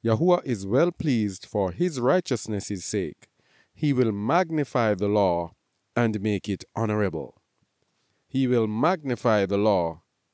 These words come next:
and make it honorable. So, sh-, um,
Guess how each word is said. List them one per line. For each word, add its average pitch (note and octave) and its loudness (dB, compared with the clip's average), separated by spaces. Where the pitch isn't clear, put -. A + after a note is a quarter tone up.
and A#2 0
make A2 -2
it F#2+ -4
honorable. A#2+ 0
So, A2+ 0
sh-, - -8
um, G#2+ 0